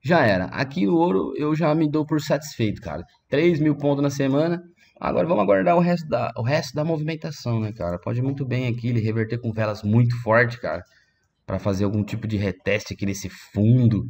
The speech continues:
entende? Então, olha como que ele vem muito forte, né? Mas aí fica a critério continuar, cara. Eu gosto de pegar os inícios da semana e rapa fora. Faço a minha boa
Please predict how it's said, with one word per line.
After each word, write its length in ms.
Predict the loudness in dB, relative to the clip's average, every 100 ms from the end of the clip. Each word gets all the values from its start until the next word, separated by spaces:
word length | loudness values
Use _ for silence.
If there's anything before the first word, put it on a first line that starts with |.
| -6
entende? 520 | -6 0 2 2 0
Então, 320 | -2 -2 -2 0
olha 160 | 0
como 180 | 2 -2
que 80 | 0
ele 100 | 0
vem 140 | 2
muito 320 | 4 4 2 -2
forte, 380 | -2 -2 -4
né? 160 | -4 -6 -8 _ _ 0
Mas 220 | 2 4
aí 80 | 2
fica 160 | 2
a 40 | -2
critério 520 | -2 0 0 2 2
continuar, 640 | 2 2 0 0 0 -4
cara. 280 | -8 -12 -6
Eu 180 | 0 0
gosto 320 | 4 4 4
de 80 | 0
pegar 260 | -2 2 2
os 120 | 2
inícios 480 | 2 4 2 0 -4
da 100 | -6
semana 800 | -4 0 2 4 4 4 2 -2 -14 -20 _ _ _
e 320 | 0 0 0 -8 _
rapa 240 | -6 -2
fora. 400 | -2 0 -2 -2
Faço 300 | -4 -2 0
a 20 | 0
minha 220 | 0 0
boa 320 | 0 2 2